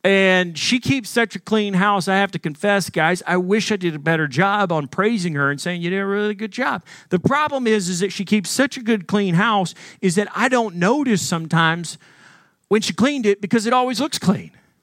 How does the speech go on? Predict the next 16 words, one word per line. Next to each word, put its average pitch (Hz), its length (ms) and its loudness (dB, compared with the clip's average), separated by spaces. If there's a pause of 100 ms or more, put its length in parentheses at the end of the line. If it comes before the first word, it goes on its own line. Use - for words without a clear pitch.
(880)
So 226 220 0
I'll 247 140 2
come 233 320 2
home 240 460 2
and 196 160 0
she's 196 280 0
like, 175 240 2 (1600)
"How's, 117 340 -12 (460)
anything 120 640 -8
look 135 180 -4
good 143 220 0
to 147 80 2
you?" 233 200 4 (1200)
And 143 120 -2
I'm 175 160 0
like, 180 280 2